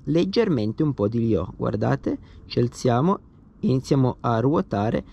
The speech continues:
dando leggermente un po' di yaw. Ed ecco qua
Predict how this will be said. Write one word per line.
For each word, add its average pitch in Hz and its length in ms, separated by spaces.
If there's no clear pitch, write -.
dando 123 460
leggermente 139 1040
un 165 200
po' 95 220
di 131 340
yaw. 107 340
Ed 131 160
ecco - 280
qua - 240